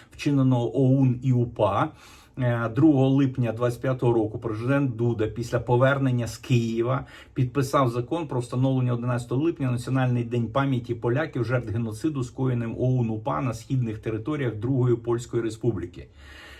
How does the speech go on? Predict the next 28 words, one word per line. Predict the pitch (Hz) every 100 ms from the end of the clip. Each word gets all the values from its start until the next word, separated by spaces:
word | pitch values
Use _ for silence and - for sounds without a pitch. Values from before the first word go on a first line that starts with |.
| - - - -
Закон | 120 127 165 147
вже | 147
опублікований | 131 135 127 127 139 120 117
на | 120
сайті | 127 123 120
президента | 120 110 113 117 110 123
Польщі, | 160 180 180 - 139
і | 123
в |
ньому | 123 123 123
стверджується, | - 143 127 120 -
що | 110 123
українські | 120 123 127 - 113 110 107 - 120 117 120 117
націоналістичні | 135 131 127 123 - - 123 123 120 117 131 - 107
формування, | 113 113 113 135 127 110
які | 107 120
діяли | 110 131 113 104
на | 110
територіях | 110 110 107 117 104 98
нинішньої | 127 117 104 110 104
Західної | 107 - 107 104
України, | 104 135 175
вчинили | 131 - 117 120 110 107
над | 104
польським | - 107 - 98
населенням | 92 156 151 127 -
злочин | 165 - -
геноциду. | 92 98 - 71